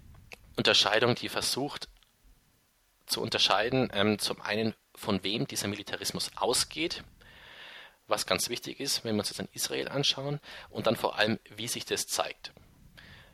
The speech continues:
Zunächst einmal die erste Dimension wäre die macht-gewaltbasierte Dimension. Dabei geht man davon aus, dass das Militär selber herrscht in dem Staat, nicht die zivile Regierung. Das Militär herrscht direkt oder indirekt über Leute,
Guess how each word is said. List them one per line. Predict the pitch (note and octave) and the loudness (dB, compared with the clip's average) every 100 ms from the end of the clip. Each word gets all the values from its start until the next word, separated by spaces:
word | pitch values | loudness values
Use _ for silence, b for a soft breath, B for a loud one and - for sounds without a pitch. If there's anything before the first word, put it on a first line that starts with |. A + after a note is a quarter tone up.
| b | b
Zunächst | - G2+ G#2+ - | -2 0 2 2
einmal | A#2 A#2+ A#2 - | 2 0 -2 -8
die | - | -2
erste | G#2+ - - | -2 -2 -4
Dimension | B2 B2 - A#2 B2+ C3 - - | -4 -2 -2 0 0 -2 -10 0
wäre | G2+ G2+ | 2 2
die | F#2+ | 2
macht-gewaltbasierte | F#2+ - - - - F#2 A2 - B2+ - C3+ | 0 0 -4 -6 -2 0 -2 0 0 0 -4
Dimension. | - C3 C#3 - C#3 D3 D#3 - _ _ _ - | -6 -4 -2 -2 -2 -4 -6 -14 _ _ _ -6
Dabei | - G#2 | -4 -4
geht | - - | -6 -2
man | G#2+ | 0
davon | - F#2+ | 0 0
aus, | - G#2+ C#3 - | -2 -2 -2 -4
dass | F#2+ - | -4 -2
das | - | -2
Militär | G2+ A#2 - - G2+ C3+ D#3+ - _ - - | -4 -6 -8 -6 -2 -2 -2 -10 _ -12 -2
selber | - G2+ B2 | 2 4 4
herrscht | G2+ F#2+ A2 - | 4 2 0 0
in | C#3 | 0
dem | C3 | 2
Staat, | - A2+ C#3 - - | 2 2 0 -6 -8
nicht | A#2+ - | -6 -6
die | - | -8
zivile | A2 B2 C#3+ | -10 -8 -8
Regierung. | C#3 - C#3+ D#3+ F#3 - b b b b | -10 -8 -6 -6 -8 -12 b b b b
Das | - | -6
Militär | A2+ - A#2 | -4 -2 2
herrscht | A#2 A2 G2 | 4 4 2
direkt | F2+ - - - _ _ - _ _ | 0 0 -2 -12 _ _ -20 _ _
oder | A#2 C#3+ - A#2+ | -4 -2 -2 0
indirekt | D#3 C#3 C#3 - - | -2 0 -2 -4 -6
über | G2 | 0
Leute, | F#2+ G2+ B2 | 2 2 0